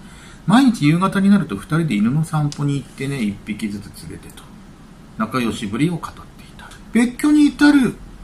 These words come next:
ほどの隙間風がついたのか、あるいは長年周囲の目を騙し続けた仮面夫婦だったのか。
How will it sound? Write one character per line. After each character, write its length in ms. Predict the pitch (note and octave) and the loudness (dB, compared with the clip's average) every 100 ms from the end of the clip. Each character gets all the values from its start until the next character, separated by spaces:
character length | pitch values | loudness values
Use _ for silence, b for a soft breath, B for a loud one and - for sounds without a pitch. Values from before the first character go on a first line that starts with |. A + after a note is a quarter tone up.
| - - | -20 -6
ほ 60 | G3+ | 0
ど 100 | G3 | 0
の 80 | |
隙 160 | F#3 - | 0 2
間 100 | A3 | 2
風 220 | A#3 F#3 | 2 0
が 120 | C#3+ A#2+ | -2 -2
つ 140 | D3+ | -4
い 80 | A2 | -6
た 260 | - - - - | -6 -14 -12 -12
の 80 | |
か、 240 | G2+ - C3+ | -12 -2 0
あ 60 | |
る 100 | G#3 | 2
い 80 | C4+ | 0
は 180 | A#2+ D#2+ - - | -2 -4 -14 -8
長 260 | C#3+ F#3+ A3 | -2 2 4
年 240 | A3+ F3 - - | 4 2 -6 -10
周 340 | - B3+ A#3+ | -2 2 2
囲 120 | G3 | 2
の 80 | B2+ | 2
目 100 | C#3 | 0
を 100 | A#2+ | 0
騙 240 | - C#3+ E3 | 0 0 -2
し 80 | - - - - - - - | -6 -20 -20 -20 -20 -20 -10
続 200 | F#3+ F3 | -8 -6
け 100 | B2 | -6
た 160 | D#2+ - - - | -10 -14 -18 -14
仮 200 | - - | -6 2
面 100 | A#3+ | 4
夫 180 | B3+ A3+ | 4 2
婦 100 | D#3+ | -2
だ 80 | - | -6
っ 40 | |
た 160 | - - | -12 -14
の 60 | |
か。 120 | - | -16